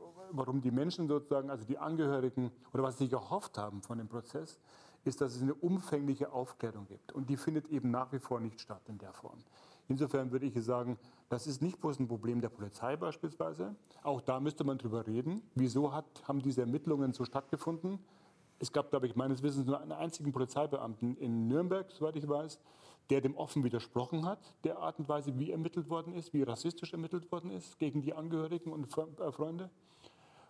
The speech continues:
Und gleichzeitig ist deutlich geworden, dass es eben ein länderübergreifendes System gab, was sozusagen gleichermaßen nach den gleichen rassistischen Vorgaben nicht ermittelt hat oder ermittelt hat gegen die Angehörigen. Und das ist sozusagen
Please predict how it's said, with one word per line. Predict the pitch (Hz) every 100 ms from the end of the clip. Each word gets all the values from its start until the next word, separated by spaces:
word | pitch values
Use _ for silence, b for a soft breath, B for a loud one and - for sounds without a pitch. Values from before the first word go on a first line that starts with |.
| B -
Und | 147 147 143
gleichzeitig | 131 143 156 165 165 147 -
ist | 175 -
deutlich | 139 143
geworden, | 139 135 131
dass | 131 120
es | 131
eben | 151 131 139
ein | 151 135
länderübergreifendes | 120 180 190 180 147 147 131 135 131 131 123 -
System | - 123 - - 156 196
gab, | 180 196 233 - -
was | 139 131
sozusagen | 139 135 135
gleichermaßen | 117 127 185 185 147 147 180 -
nach | 147
den | 135 131
gleichen | 147 226 -
rassistischen | 180 156 170 170 139
Vorgaben | 127 143 139 131 123
nicht | 151 190 143
ermittelt | 127 185 190 165
hat | 170
oder | 320 156
ermittelt | 135 147 165 143
hat | 135
gegen | - 123 117
die | 127
Angehörigen. | 147 170 170 180 214 226 B B B B B B B
Und | 147 143
das | 170 185
ist | 190 -
sozusagen | 175 165 156 156